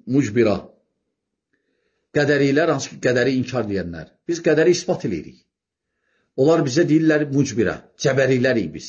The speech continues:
Deyirik ki, insan məcburdur. Biz deyirik, insan hər şeydə məcbur deyilik. Allah seçim verib insana, biz deyirik.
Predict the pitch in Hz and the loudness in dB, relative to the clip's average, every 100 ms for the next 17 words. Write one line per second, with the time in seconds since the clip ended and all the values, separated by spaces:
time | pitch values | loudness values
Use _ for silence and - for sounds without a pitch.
0 | - 135 131 127 113 143 117 110 120 104 | -16 -8 -4 -4 -6 -6 -6 -4 -2 -2
1 | 95 92 80 - _ _ _ _ _ _ | -6 -8 -10 -14 _ _ _ _ _ _
2 | _ _ _ _ 123 120 135 131 120 117 | _ _ _ _ -4 0 2 4 4 2
3 | 135 117 123 - 117 120 113 110 123 127 | 0 0 -2 0 2 2 0 -2 -4 -2
4 | 101 95 98 117 117 107 95 123 110 117 | -2 -2 0 0 0 -4 -4 0 0 0
5 | 101 - 71 71 69 - 60 _ | -4 -8 -16 -20 -20 -20 -20 _